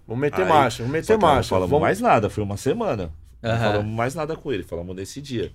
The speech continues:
Speaker 2: Aí nós chegamos lá e ele falou, "Ih, vai começar."
Speaker 3: <laughs> Ele não botou fé, então.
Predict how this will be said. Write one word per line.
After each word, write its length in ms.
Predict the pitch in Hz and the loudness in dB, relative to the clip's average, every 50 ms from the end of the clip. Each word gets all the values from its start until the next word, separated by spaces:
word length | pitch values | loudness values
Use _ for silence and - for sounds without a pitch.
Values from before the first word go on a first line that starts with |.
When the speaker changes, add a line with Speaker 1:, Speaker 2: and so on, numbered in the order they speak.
| - - - - - - - - - - - - - | -14 -20 -20 -20 -20 -20 -20 -20 -20 -20 -20 -20 -16
Speaker 2:
Aí 100 | 98 95 95 | -14 -14 -14
nós 100 | 107 - | -14 -16
chegamos 420 | - - 127 120 123 123 117 113 110 | -14 -12 -8 -8 -6 -6 -4 -2 0
lá 80 | 107 | 0
e 20 | 113 | 0
ele 80 | 120 117 | 0 -2
falou, 240 | - 110 101 - - - - - - | -4 -4 -6 -6 -8 -14 -20 -16 -12
"Ih, 220 | - 165 185 180 151 | -10 -8 -6 -8 -6
vai 140 | 135 123 113 | -4 -4 -4
começar." 720 | 120 139 139 139 165 165 160 - - 127 110 90 101 - - - - - - - - - - - | -2 -2 -4 -2 -2 -4 -4 0 0 2 2 2 -2 -6 -12 -12 -14 -18 -18 -18 -20 -20 -12 -12
Speaker 3:
<laughs> 1500 | 262 - - 302 220 - - - - 330 - - - - - - 440 466 - - 440 277 247 - - - - - - | -6 -2 2 2 2 2 0 -8 -14 -12 -12 -14 -16 -18 4 8 10 10 10 10 6 6 6 2 -4 -14 -18 -10 0
Ele 160 | 143 147 151 165 | 2 4 6 6
não 100 | 180 175 | 8 10
botou 280 | 196 202 - 240 277 | 8 10 12 10 8
fé, 220 | - - 240 220 208 | 10 8 8 8 8
então. 360 | 185 185 180 156 135 120 - | 6 6 6 6 6 4 2